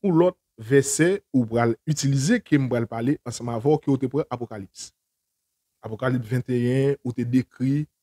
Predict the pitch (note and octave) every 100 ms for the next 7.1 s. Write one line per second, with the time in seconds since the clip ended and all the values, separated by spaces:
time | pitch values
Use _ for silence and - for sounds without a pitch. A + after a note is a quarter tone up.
0 | - F#2+ F#2 _ _ _ _ _ _ D3
1 | D#3+ B3 G#3 B3 A3 D3 C3+ C3+ C3 D3
2 | C3+ C3 C3 G#3 - _ _ _ _ _
3 | _ _ _ _ _ B2 C3+ A#2 - G#2+
4 | B2+ D#3 E3+ _ _ _ _ _ _ _
5 | _ _ _ _ C3 D3 D3+ E3 G3 -
6 | _ - C3+ C3+ A#2+ A#2 A#2 A#2 C3+ F3